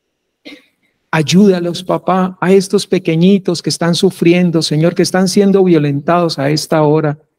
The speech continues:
en algún lugar, en algún punto de Colombia o del mundo. Dales esa luz de esperanza, Señor, que hay personas de diferentes instancias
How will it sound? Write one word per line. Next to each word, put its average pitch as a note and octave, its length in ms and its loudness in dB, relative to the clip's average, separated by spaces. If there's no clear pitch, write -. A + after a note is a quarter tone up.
en D3 120 0
algún D#3 340 2
lugar, E3 400 2
en D3 140 -2
algún D3 300 0
punto E3 360 -2
de D3 120 0
Colombia D3 480 0
o C#3 60 -2
del C3 120 -4
mundo. C#3+ 400 -2
Dales A3+ 380 4
esa A3+ 240 2
luz G#3+ 420 6
de G#3+ 120 2
esperanza, F#3 920 0
Señor, F3+ 560 0
que E3+ 200 2
hay F3+ 420 0
personas D3 1120 -4
de D3+ 80 0
diferentes D#3+ 680 -2
instancias F3 800 -4